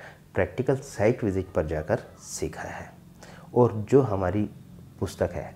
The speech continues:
लक्ष्मी प्रवेश कैसे हो, मैंने इस पुस्तक को पढ़कर भी वास्तुशास्त्र को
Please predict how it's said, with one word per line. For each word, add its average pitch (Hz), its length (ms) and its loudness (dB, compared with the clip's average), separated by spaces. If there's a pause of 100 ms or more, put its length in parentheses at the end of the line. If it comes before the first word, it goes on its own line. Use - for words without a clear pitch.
(120)
लक्ष्मी 98 460 0
प्रवेश 82 320 -6
कैसे - 280 -8
हो, - 160 -12 (460)
मैंने 131 240 2 (120)
इस 160 140 4
पुस्तक - 360 -2
को 104 100 0
पढ़कर 82 340 -4
भी 90 160 2
वास्तुशास्त्र 82 680 -2
को - 220 -6